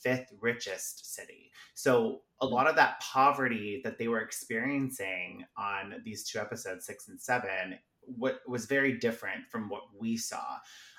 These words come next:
I think a lot of what we experienced was just the population and how congested everywhere was with just, like,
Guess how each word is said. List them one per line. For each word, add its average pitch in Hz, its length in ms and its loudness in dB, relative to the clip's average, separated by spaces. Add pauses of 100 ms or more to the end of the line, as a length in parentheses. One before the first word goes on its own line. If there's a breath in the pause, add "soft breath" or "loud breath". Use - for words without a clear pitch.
I 131 60 4
think 135 160 4
a 135 40 4
lot 127 240 6
of 131 120 4
what 117 320 0
we 139 180 -4
experienced 107 880 -4
was 110 240 -2
just 107 560 -4 (140)
the 101 500 -8 (140)
population 101 1040 -4
and 107 120 -4
how 104 280 -4 (160)
congested 117 1080 -4
everywhere 98 560 -2
was 110 460 -2
with 101 160 -6
just, - 200 -10
like, 95 120 -6